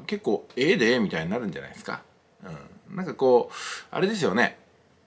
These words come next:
ついつい自分が、なかなかね、お金も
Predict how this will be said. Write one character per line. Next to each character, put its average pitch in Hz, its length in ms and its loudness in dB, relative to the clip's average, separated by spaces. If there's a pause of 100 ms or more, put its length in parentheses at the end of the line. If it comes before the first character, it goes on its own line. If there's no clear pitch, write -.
(140)
つ 247 120 -4
い 220 100 0
つ 185 180 4
い - 220 2 (200)
自 127 200 -2
分 190 180 6
が、 185 260 8 (960)
な 151 100 -4
か 165 80 4
な 165 80 6
か 165 140 6
ね、 - 240 4 (500)
お 117 80 -8
金 143 180 4
も 143 360 2